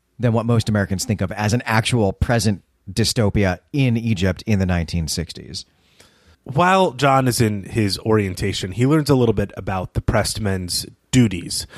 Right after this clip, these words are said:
Speaker 2: and they include primarily investigating claims for benefits and enrolling citizens into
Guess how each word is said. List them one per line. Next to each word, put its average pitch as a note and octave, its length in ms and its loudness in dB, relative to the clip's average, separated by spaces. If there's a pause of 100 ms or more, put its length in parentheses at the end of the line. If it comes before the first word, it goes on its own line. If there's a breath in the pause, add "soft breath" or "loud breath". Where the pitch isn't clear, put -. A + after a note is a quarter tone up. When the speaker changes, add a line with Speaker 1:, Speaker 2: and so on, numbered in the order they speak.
(400 loud breath)
Speaker 2:
and B2 300 -2
they E3 240 0
include C#3 540 -2 (380)
primarily C3 720 -2
investigating C3+ 640 -2
claims A#2+ 380 0
for A2 160 0
benefits A#2 720 -2
and G#2+ 240 0
enrolling A#2 420 2
citizens A2 600 -2
into G2 640 -4